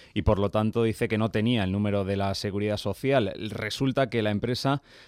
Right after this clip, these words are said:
le ha reclamado cincuenta euros para realizar ese trámite a través, eh, de la gestoría y quiere saber si esto es legal, porque además nos dice que se lo comentaron todo a última hora y que, por lo tanto, era un trámite que no podían hacer ellos.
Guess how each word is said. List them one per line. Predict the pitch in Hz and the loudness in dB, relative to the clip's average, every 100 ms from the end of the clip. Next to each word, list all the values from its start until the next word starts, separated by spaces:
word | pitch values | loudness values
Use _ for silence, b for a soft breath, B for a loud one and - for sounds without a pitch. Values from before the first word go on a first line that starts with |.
| B | B
le | 107 113 | 0 2
ha | |
reclamado | 117 113 120 127 131 | 2 2 2 2 0
cincuenta | - 110 101 127 131 123 | 0 0 2 2 4 4
euros | 135 139 | 2 2
para | - 104 101 | 0 0 0
realizar | 104 101 117 117 113 | -2 0 0 0 -2
ese | - - 113 | -4 -2 -2
trámite | - 123 127 123 | 0 0 0 0
a | 107 | 0
través, | 107 107 107 | 0 0 0
eh, | 110 101 | -2 -2
de | 101 | -2
la | 101 98 | -2 -2
gestoría | 101 - 104 120 135 | -4 -4 -4 0 0
y | 87 | 0
quiere | 110 | -2
saber | 110 113 113 113 107 | 0 0 0 -2 -4
si | 117 | -4
esto | 107 - 117 | -4 -2 -2
es | |
legal, | 107 107 117 | 0 0 0
porque | - - | 0 -2
además | 95 98 101 | -2 -2 -2
nos | 98 | -2
dice | 107 - 117 B B B | -4 -2 -2 B B B
que | 98 | -4
se | 104 | 0
lo | 101 95 | 0 0
comentaron | 101 95 110 107 107 | -2 -2 0 -2 0
todo | 113 107 | 0 0
a | |
última | 107 98 104 | 0 0 -2
hora | 110 113 | -2 -2
y | |
que, | 107 | -2
por | 101 | -2
lo | 92 90 | -4 -2
tanto, | 101 98 107 107 b b | -2 -2 -2 -4 b b
era | 101 | 0
un | 101 | 0
trámite | 107 104 107 110 | 2 0 0 0
que | 101 | 0
no | 95 | -2
podían | 95 92 92 | -2 -2 -4
hacer | - 127 | -4 -6
ellos. | - - - | -8 -12 -20